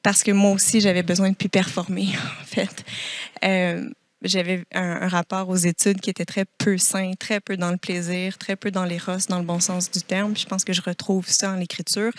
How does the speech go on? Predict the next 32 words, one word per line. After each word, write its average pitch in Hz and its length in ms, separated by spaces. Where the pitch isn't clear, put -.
Puis 190 120
plus 226 280
maintenant 190 420
aussi, 180 240
parce 180 200
que - 80
dans 185 140
ma 175 140
pratique, 175 480
ben, 175 180
j'écris 175 340
moins 185 420
en 180 80
lien 175 120
avec 180 200
la 180 100
souffrance, 190 480
je - 60
pense 190 240
maintenant, 202 440
parce 175 180
que - 120
je 180 100
l'ai 175 80
un 175 100
petit - 140
peu - 100
tempérée 180 520
grâce 175 420
à 175 40
une 170 120
psychothérapie, 170 800